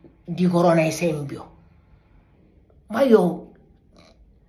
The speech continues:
staccate un pochino il cervello da quello che ha fatto,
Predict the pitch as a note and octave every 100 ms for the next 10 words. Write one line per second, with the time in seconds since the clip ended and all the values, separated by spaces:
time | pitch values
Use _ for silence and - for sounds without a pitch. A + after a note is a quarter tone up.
0 | _ _ _ _ _ _ - - E4 E4
1 | B3 F3 F3 F3 D#3+ E3 E3 D#3+ - -
2 | F3 - E3+ C#3 F3 D#3+ D#3 D#3+ D#3 D#3
3 | - F#3 C3+ - - -